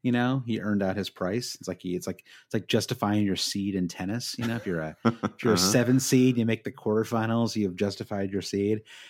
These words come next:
Speaker 1: Maybe he, uh, that's just eleven is his, is his kind of happy zone.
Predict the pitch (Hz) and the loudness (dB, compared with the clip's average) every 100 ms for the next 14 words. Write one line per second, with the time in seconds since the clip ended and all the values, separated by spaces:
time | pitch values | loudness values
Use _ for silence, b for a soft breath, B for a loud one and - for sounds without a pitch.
0 | B 117 120 120 107 113 110 110 101 104 | B 2 4 4 4 2 4 2 0 0
1 | 101 98 98 95 95 98 - - 113 104 | 2 2 2 0 0 0 -2 -2 -6 2
2 | 120 127 127 110 120 107 - - 110 110 | 4 4 4 2 -2 -4 -6 -4 -4 -2
3 | 104 - - 107 98 101 113 98 82 73 | -4 -4 -4 -2 -2 -2 -2 -4 -8 -10
4 | 78 | -12